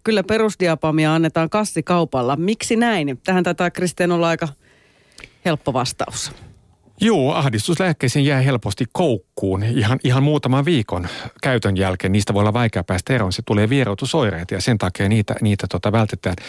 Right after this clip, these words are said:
Speaker 2: Ja itse asiassa ahdistukseen kyllä tällainen keskusteluapu on yleensä tehokkaampi kuin, kuin lääkehoito.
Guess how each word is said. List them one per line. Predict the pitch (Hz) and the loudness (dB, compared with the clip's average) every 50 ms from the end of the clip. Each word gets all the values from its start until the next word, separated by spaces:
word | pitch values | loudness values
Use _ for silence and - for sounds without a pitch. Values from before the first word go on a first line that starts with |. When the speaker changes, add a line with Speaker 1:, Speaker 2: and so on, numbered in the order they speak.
| - - - - _ | -16 -16 -18 -10 _
Speaker 2:
Ja | - 113 | -2 0
itse | 123 127 - - 120 120 | 0 0 0 -2 0 0
asiassa | 139 156 147 - 127 110 - - | 0 0 0 0 -2 -2 0 0
ahdistukseen | 123 113 110 104 95 - - 98 - - 107 98 92 | 0 0 0 0 -2 -4 -6 -6 -2 -2 -2 -2 0
kyllä | - 117 107 104 104 98 - - - - - - - | 0 0 0 2 0 -2 -4 -10 -20 -20 -20 -20 -6
tällainen | _ 117 107 110 107 110 113 | _ 0 2 4 4 4 2
keskusteluapu | - 147 135 - - 117 - - 101 92 92 92 98 92 - 107 107 | 2 0 -2 -2 -4 -10 -8 -4 0 0 0 0 0 0 0 0 2
on | 110 110 | 2 2
yleensä | 110 104 104 95 85 85 - - _ _ _ - | 2 2 0 0 -2 -4 -6 -10 _ _ _ -2
tehokkaampi | 147 135 127 107 - _ - 85 82 85 - 90 | 0 2 2 0 -2 _ -8 -6 -6 -6 -8 -10
kuin, | - - - 82 - - - _ | -10 -8 -8 -8 -8 -10 -14 _
kuin | - - 87 82 85 - - | -4 -2 -2 -2 -2 -2 0
lääkehoito. | 110 104 95 92 - 90 78 - - - - - - | 0 0 0 0 -2 -4 -6 -6 -8 -10 -12 -16 -16